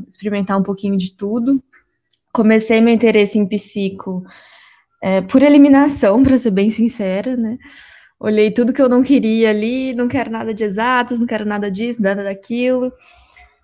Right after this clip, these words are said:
Pensei em ir pra área das artes, mas no fim vim pra psico. E já passei por tudo que esse período oferece pra gente, né? Que é desde olhar pro curso e falar, "Nossa, eu amo isso, escolhi muito certo." E olhar pro curso e falar, "Meu Deus, o que que eu tô fazendo na minha vida? Por que que eu tô fazendo isso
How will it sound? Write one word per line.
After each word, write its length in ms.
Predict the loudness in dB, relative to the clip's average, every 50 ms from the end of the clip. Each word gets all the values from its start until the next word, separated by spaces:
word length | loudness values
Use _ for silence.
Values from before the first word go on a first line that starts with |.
| _ _
Pensei 460 | -2 2 2 2 2 2 4 4 4
em 80 | 4 2
ir 40 | 2
pra 180 | 2 0 0 0
área 160 | 0 0 0
das 240 | 0 2 0 2 0
artes, 400 | 0 0 0 0 -2 -2 -4 -6
mas 260 | -6 -4 -4 -4 -2
no 100 | -2 -2
fim 300 | -4 -4 -6 -4 -4 -2
vim 140 | -2 -2 -2
pra 160 | -4 -4 -6
psico. 720 | -6 -10 -20 -12 -10 -8 -6 -6 -8 -8 -8 -8 -8 -8 -10 -16 -18 -18 -20 -20 _ _ _ _ _ _ _ _ _ -4
E 240 | -2 0 0 2 2
já 140 | 2 2 2
passei 360 | 2 0 0 2 2 0 0
por 240 | 2 0 0 0 2
tudo 240 | 0 0 0 0
que 100 | 0 0
esse 180 | -2 -2 -2 -4
período 360 | 0 0 0 2 2 2 0
oferece 420 | 0 0 0 -2 -2 -2 -4 -6 _
pra 220 | -10 -6 -4 -2
gente, 400 | -2 0 -2 -2 -4 -6 -6 -8
né? 120 | -8 -8
Que 120 | -6 -2 -2
é 60 | 0
desde 380 | 0 2 2 2 2 4 4 2
olhar 240 | 2 2 2 0
pro 160 | -2 -2 -6 -8
curso 380 | -4 -2 -2 -2 -2 -4 -6
e 40 | -10
falar, 260 | -10 -8 -6 -6 -4
"Nossa, 340 | -2 0 -2 -2 -2 -2 -4
eu 100 | -2 -2
amo 300 | -2 -2 -2 -4 -4 -4
isso, 220 | -6 -8 -10 -12
escolhi 340 | -14 -18 -10 -8 -8 -6 -4
muito 220 | -4 -6 -6 -8 -10
certo." 500 | -8 -6 -6 -4 -4 -4 -6 _ -12 _ -20 -20 -20 -20 -20 -20 -20 -14 _
E 100 | -2 0
olhar 220 | 0 2 2 2 2
pro 160 | 0 -2 -2
curso 380 | 0 0 2 4 2 2 0
e 40 | -4
falar, 300 | -4 -2 0 0 2 2
"Meu 180 | 2 2 2 4
Deus, 360 | 4 6 6 4 4 2 -2
o 40 | -6
que 100 | -4 -4
que 40 | -4
eu 60 | 0
tô 100 | 0 2
fazendo 300 | 2 2 2 4 4 4
na 80 | 4 4
minha 220 | 0 -2 -2 -2
vida? 480 | -2 -2 -2 0 0 2 2 2 2 2
Por 180 | 0 0 0
que 160 | 2 2 2 2
que 60 | 2
eu 80 | 0
tô 80 | 0 0
fazendo 400 | 0 0 -2 -4 -4 -6 -4 -6
isso 180 | -8 -10 -12